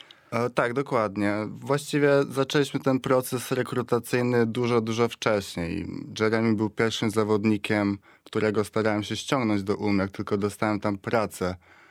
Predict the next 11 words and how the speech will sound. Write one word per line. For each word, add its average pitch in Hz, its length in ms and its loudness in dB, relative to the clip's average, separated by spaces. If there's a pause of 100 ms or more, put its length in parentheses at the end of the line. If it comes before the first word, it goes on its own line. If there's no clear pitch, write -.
(280)
e, 95 260 0
co - 180 -4
było 104 360 2
w - 200 -14
kwietniu 110 720 -2
dwa 101 240 -2
tysiące 104 440 -2
osiemnastego 107 600 0
roku 92 320 0
bodajże. 87 520 -4 (800)
E, 104 400 0